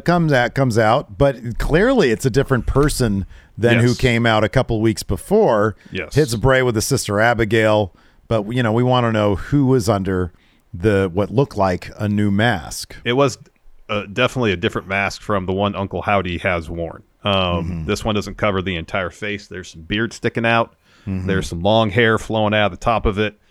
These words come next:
Speaker 1: Mm-hmm.
Speaker 2: Um, and there was some speculation here in chat during our watch along, and I think on social media as well, that it was reminiscent of Edge.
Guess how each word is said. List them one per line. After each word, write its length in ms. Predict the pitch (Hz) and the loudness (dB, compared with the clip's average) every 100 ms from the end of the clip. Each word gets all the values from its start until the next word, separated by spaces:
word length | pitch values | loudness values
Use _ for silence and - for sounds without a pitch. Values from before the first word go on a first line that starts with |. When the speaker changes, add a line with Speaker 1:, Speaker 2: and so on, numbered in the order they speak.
| _ _ - | _ _ -10
Speaker 1:
Mm-hmm. 100 | 82 | -4
Speaker 2:
Um, 520 | 98 92 87 85 - | -2 -2 -4 -8 -10
and 420 | 95 90 87 90 - | -8 -8 -6 -4 -4
there 240 | - 101 101 | -6 -4 -4
was 100 | 95 | -4
some 80 | 90 | -8
speculation 720 | - 120 - 113 123 - 98 | -4 -2 -2 0 2 2 -2
here 160 | 101 90 | -4 -4
in 80 | |
chat 300 | 85 107 92 | -4 -4 -2
during 200 | 87 90 85 | -4 -4 -4
our 80 | |
watch 240 | 87 101 - | -2 -2 -2
along, 180 | 85 87 | -8 -6
and 80 | |
I 40 | 85 | -4
think 220 | 117 113 | -4 -4
on 80 | 90 | -4
social 360 | - 104 - | -2 -2 -2
media 280 | 92 98 85 82 | -4 -4 -4 -6
as 100 | 85 | -6
well, 220 | 92 127 117 | 2 2 4
that 240 | 117 - _ _ _ _ _ _ _ _ | 2 0 _ _ _ _ _ _ _ _
it 100 | 113 | -2
was 160 | 117 117 | 0 2
reminiscent 440 | 120 151 156 - 156 | 2 4 2 2 2
of 100 | 143 | 6
Edge. 460 | 185 117 - - | 6 4 -4 -10